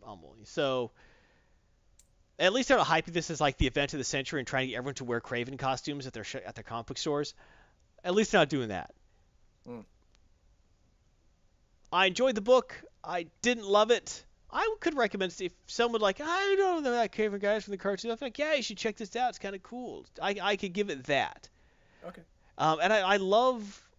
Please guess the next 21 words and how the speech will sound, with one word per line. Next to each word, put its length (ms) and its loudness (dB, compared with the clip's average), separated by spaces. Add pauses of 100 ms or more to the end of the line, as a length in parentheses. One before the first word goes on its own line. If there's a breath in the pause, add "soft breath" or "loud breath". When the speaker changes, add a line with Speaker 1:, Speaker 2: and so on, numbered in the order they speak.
(140)
Speaker 1:
Humberto 280 -2
Ramos' 360 -4
art 260 -4
in 40 -16
this, 180 -14
too, 260 -8
which 320 -10
knocks 460 2
it 80 2
up 160 2
quite 180 0
a 40 -2
bit. 200 -6
So, 200 0
three 200 -2
and 60 4
a 40 4
half 120 2
stars 360 -6 (840 soft breath)
for 480 4
Speaker 2:
Right. 60 -10